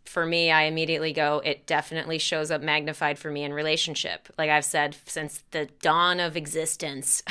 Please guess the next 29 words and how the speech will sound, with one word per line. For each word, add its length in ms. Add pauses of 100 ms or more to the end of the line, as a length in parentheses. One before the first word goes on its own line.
(320)
<laughs> 440
that 340 (160)
connection 800
in, 420
is 420
such 440
a 20
huge, 480
huge 260
deal 220
in 80
my 140
life, 400 (360)
both 320
on, 460
on 160
both 220
ends 200
of 120
the 80
spectrum, 580
both 220
fear 560
and, 480 (420)
and 280
hugely 800
divine 600
connection. 760 (560)
And 560